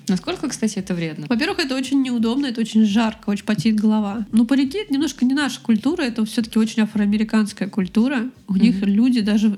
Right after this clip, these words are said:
Speaker 2: ну, двадцатилетние
Speaker 1: Кстати,
Speaker 2: девочки.
Speaker 1: да, там тоже бывает. И, по-моему, в сериале тоже видела такую сценку. «Я уничтожу тебя», кажется, называется. Британский. Вот, и там, э,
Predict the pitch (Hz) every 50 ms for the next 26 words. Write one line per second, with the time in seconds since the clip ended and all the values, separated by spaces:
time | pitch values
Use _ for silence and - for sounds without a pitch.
0 | - - 214 214 214 196 190 185 202 208 196 - - 233 208 233 233 220 - 202
1 | 196 180 208 202 220 220 208 233 220 202 220 214 208 196 185 - - 175 175 175
2 | 170 170 - - 196 196 - 190 196 - 185 180 170 165 - 156 - 180 185 190
3 | 196 190 185 - - - - 180 180 175 170 185 202 208 208 202 196 196 185 180
4 | 175 202 - 202 214 214 226 180 180 185 185 175 175 - 185 185 180 180 - -
5 | - 190 175 175 - - - 175 175 190 - - 202 196 202 208 214 208 196 -
6 | - - 196 196 190 190 196 170 156 151 - - - - - 156 151 156 156 151
7 | 147 147 147 147 - - 208 196 - - - 185 180 180 165 160 165 - - -
8 | - 202 - - - 190 180 180 175 170 - - 175 165 - 185 180 180 180 180
9 | 175 170 170 165 165 165 160 160 160 160 160